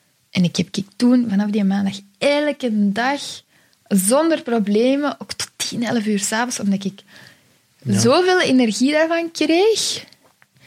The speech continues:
Speaker 1: En dan, hè, fast forward, even een, een mega high gehad, die retreat. Ik had toen een lief,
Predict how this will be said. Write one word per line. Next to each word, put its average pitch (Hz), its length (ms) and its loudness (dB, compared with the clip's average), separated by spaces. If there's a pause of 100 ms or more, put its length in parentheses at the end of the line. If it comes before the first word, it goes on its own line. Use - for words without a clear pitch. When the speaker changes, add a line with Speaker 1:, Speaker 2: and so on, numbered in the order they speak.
(920)
Speaker 1:
En 226 220 2
dan, 247 400 2 (800)
hè, 277 260 -2
fast 214 420 -2
forward, 262 800 0 (560)
even 226 480 -2
een, 196 140 -2
een 190 280 -2
mega 214 560 -2
high 247 140 -4
gehad, 285 280 -6
die 190 200 0
retreat. 226 680 -2
Ik 202 140 -8
had 208 140 0
toen 247 200 2
een 202 100 0
lief, 226 400 0